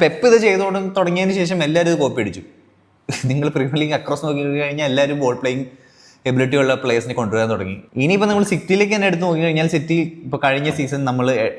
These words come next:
എ-, എഡേഴ്സനെ വിറ്റു. ഇപ്പൊ എഡേഴ്സനെ വിറ്റപ്പോ ഞാൻ basically വിചാരിച്ചത് ഇവര് equally ഡിസ്ട്രിബ്യൂഷൻ ഉള്ള ഒരു ഗോൾ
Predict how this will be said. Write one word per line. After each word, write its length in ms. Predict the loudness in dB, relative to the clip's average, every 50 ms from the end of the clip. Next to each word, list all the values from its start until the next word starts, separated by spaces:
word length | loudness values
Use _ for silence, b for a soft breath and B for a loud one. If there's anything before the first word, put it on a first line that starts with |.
| -4
എ-, 100 | -4 -2 -2 -2
എഡേഴ്സനെ 320 | 0 0 0 0 -2 -2 -2 -4
വിറ്റു. 200 | -6 -8 -10 -12 -12 -12 -14
ഇപ്പൊ 100 | -10 -6 -4 -4
എഡേഴ്സനെ 260 | -4 -2 -2 -2 -2 -2
വിറ്റപ്പോ 240 | -2 -2 -4 -4 -2 -2
ഞാൻ 100 | -2 -2 0 0
basically 320 | -2 -2 -2 -4 -2 -2 -2 0
വിചാരിച്ചത് 360 | -2 -2 -2 -4 -6 -4 -4 -4
ഇവര് 200 | -2 -2 -2 -2 -2 -4 -6 -12 -16 -14 -6 -4 -4 -2
equally 220 | 0 0 0 2 0
ഡിസ്ട്രിബ്യൂഷൻ 420 | 0 -2 0 0 0 0 0 0 0
ഉള്ള 100 | 2 2
ഒരു 60 | 2 2
ഗോൾ 100 | 2 0